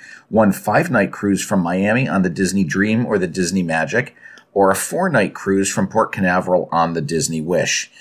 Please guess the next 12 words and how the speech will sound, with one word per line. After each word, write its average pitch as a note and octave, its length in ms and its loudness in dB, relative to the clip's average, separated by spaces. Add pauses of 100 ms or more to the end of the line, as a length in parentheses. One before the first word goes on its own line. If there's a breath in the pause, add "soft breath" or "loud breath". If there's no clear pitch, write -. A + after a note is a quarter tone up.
(340 loud breath)
Uh, E2 180 2
you E2 300 2
just F2 260 0
have F#2+ 240 0
to - 100 -6
head G#2 280 2
on G2+ 220 2
over G2+ 380 2
to G2+ 440 0
the F2+ 240 0
sweepstakes - 640 0
website. C#3+ 560 0